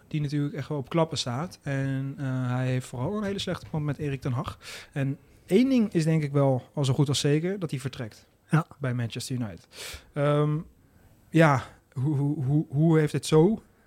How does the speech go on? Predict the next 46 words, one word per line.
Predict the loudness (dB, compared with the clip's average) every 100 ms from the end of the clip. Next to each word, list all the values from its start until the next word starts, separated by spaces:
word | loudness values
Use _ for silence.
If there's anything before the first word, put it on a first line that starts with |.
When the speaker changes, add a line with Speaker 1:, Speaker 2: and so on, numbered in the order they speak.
| _ _ -6
Speaker 1:
ja, | -2 0
zo'n | 0 -2
teringzooi | -4 -6 -4 -6
kunnen | -4 -4
worden, | -4 -6
zeg | -6
maar? | -8 -12 -16 0
Speaker 2:
Nou | 4 6
ja, | 6 2 0 _ 0
eh, | 4 6 6 6 4 2 -6 -4
waar | 2 4 4 2
het, | -2 -2 0
ja, | 2
het | 2 0
is | -2
ei-, | 2 2 4
eigenlijk | 2 4 4
is | 4
het | 4
zo | 4 6
dat | 4
hij | 2
tijdens | 4 4
de | 4
interlandperiode | 4 6 4 4 6 6 6 6
is | 6
hij | 4
niet | 4
geselecteerd | 2 2 4 4 4
voor | 4
Engeland. | 6 6 6 2 -8 -8
En | -2 2
toen | 4
heeft | 4 4
Ten |
Hag | 4 6
hem | 4
apart | 4 2 4
genomen | 4 6 6 6 6
en | 4
gezegd | 4 4 4
van: | 2 2 2 -2 _ _ _
"Oké, | 0 4 6
we | 6
hebben | 6 6 4
voor | 4 4 6